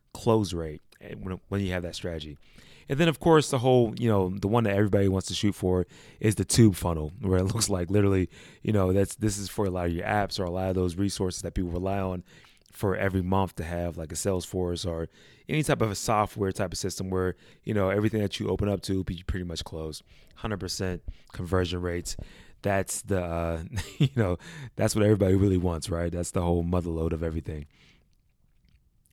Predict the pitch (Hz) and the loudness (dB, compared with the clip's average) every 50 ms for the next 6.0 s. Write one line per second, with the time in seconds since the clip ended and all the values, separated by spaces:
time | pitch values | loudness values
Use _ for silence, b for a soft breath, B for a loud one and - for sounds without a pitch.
0 | B B B B - - 151 135 135 - - - - 165 156 147 131 - - - | B B B B 4 6 6 6 6 4 -2 0 4 6 6 6 6 4 4 6
1 | 208 185 143 120 117 - - _ _ - 113 95 92 110 123 120 113 113 107 113 | 8 8 8 8 6 2 -2 _ _ -4 -4 -2 2 4 4 4 4 4 2 2
2 | 110 98 - 113 107 101 95 92 98 101 98 95 - - 113 110 110 107 110 110 | 0 0 0 0 0 0 0 0 0 0 0 0 -2 -2 0 2 2 4 4 4
3 | 104 101 B B B B B B - 104 101 - 110 95 90 - - - 127 107 | 2 2 B B B B B B -6 -6 -4 -2 -2 -4 -4 -4 0 0 0 0
4 | - - 104 104 98 95 92 87 - - - 101 98 95 90 - - 80 78 - | 2 2 2 4 4 4 2 2 0 0 2 2 2 2 0 -4 -6 -8 -8 -10
5 | - - b b b b b b b b b - 131 135 135 131 127 120 117 | -10 -10 b b b b b b b b b 2 4 6 6 6 6 4 2